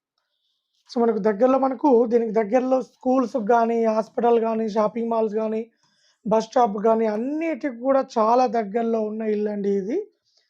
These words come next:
ఇరవై రెండు లక్షలు చెప్తున్నారు, రేటు ఇంకా తగ్గిస్తారు, లోన్ కూడా తీసుకోవచ్చు. So, ఎవరైనా ఇంట్రెస్ట్ ఉన్న వాళ్ళు మరిన్ని డీటెయిల్స్ కోసం కాల్ చేయండి. So, ఇది టోటల్గా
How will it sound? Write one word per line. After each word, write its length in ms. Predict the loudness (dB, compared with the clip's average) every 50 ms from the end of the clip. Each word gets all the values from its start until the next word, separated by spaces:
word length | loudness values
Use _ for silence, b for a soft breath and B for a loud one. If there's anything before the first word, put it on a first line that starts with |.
| _ _ _ _ _ 0
ఇరవై 280 | 2 4 4 6 6 4
రెండు 260 | 4 2 0 0 -2
లక్షలు 360 | -2 -2 -2 0 0 0 0
చెప్తున్నారు, 500 | 0 -2 -4 -4 -4 -2 -2 0 0 2 2
రేటు 320 | 4 4 4 4 2 2 -2 -2
ఇంకా 360 | -2 -4 -6 -4 2 2 4
తగ్గిస్తారు, 600 | 4 4 2 -2 -4 -10 -8 -4 -2 0 0 0 0 2
లోన్ 280 | 2 4 4 2 2 0
కూడా 220 | 0 2 2 0
తీసుకోవచ్చు. 720 | 0 -2 -6 -6 -6 -8 _ 0 0 0 0 -2 -2 -2 0 0 0 -2 -6 _ _ _ _ _ _ _ _ _ _ _ _ _ _ _
So, 120 | -2 2 4 6 6 6
ఎవరైనా 340 | 4 4 2 0 0 0 -2
ఇంట్రెస్ట్ 340 | -4 -2 0 -2 -2 -2 -4
ఉన్న 140 | -6 -4 -2
వాళ్ళు 260 | 0 0 0 0 -2
మరిన్ని 380 | -2 -2 -4 -4 -4 -4 -4 -6
డీటెయిల్స్ 380 | -6 -6 -4 -4 -6 -6 -6 -6
కోసం 240 | -6 -6 -6 -6 -8 -4
కాల్ 280 | 0 0 2 0 0 -2
చేయండి. 400 | 0 0 0 0 0 -2 -2 -2 -2 _ _ _ _ _ _ _ _ _ _ _ _ _
So, 120 | _ -2
ఇది 140 | 0 0 0 2
టోటల్గా 480 | 2 2 2 4 2 2 2 2 0